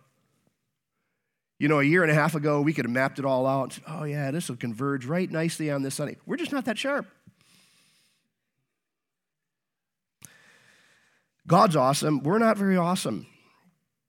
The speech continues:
So on our radar as a church, this past Wednesday night at a member meeting, on our radar is a four million dollar facility expansion.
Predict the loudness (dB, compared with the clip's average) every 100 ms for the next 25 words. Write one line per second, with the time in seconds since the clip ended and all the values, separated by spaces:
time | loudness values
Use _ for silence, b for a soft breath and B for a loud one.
0 | _ _ _ _ -8 2 4 6 8 8
1 | 6 6 6 6 4 2 -2 -2 0 0
2 | -2 -6 -8 -6 -4 -4 -2 -4 -2 0
3 | 0 -2 -2 -2 0 0 -2 -2 -2 -2
4 | 0 2 2 2 0 0 -2 -2 -2 -4
5 | -4 -4 -6 -4 -2 -2 -2 -4 -8 -10
6 | -6 -2 0 2 0 0 0 2 2 0
7 | -4 -10 -8 -4 -4 -6 -10 -16 -18 -20